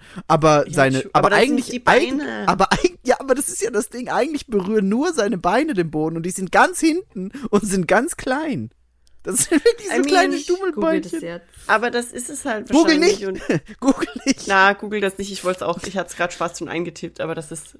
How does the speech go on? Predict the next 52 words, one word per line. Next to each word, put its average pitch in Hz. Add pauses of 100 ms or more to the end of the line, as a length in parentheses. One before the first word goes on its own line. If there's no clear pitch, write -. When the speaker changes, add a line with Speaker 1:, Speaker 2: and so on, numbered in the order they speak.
(420)
Speaker 2:
schlechte 165
Idee. 156 (280)
Speaker 1:
Das, 214
Speaker 3:
Also 214 (320)
Speaker 1:
das 208
ist 233
die 202
offizielle 214
Folge 196
von 175
Wir 170
stellen 180
einen 180
Haufen 175
weirde 180
Fragen, 160
die 196
wir 208
uns 160
nicht -
durch 185
Google 196
beantworten 160
können, 151 (220)
weil 165
wir 170
Angst 190
Speaker 2:
Ja, 233
Speaker 1:
haben, 190
Speaker 2:
das 202
ist -
echt 202
Speaker 1:
gespoilert 196
Speaker 2:
fies. -
Speaker 1:
zu 156
werden. - (480)
Speaker 2:
Das 202
Speaker 3:
Okay, 254
Speaker 2:
ist -
Speaker 3:
der 233
Speaker 2:
echt 220
Speaker 3:
hängt 226
Speaker 2:
fies. 285
Speaker 3:
da 285
und 240
dann 233
hat 233
er 254
diesen 220
wahnsinnig 240
krassen 208 (180)
Korpus. 208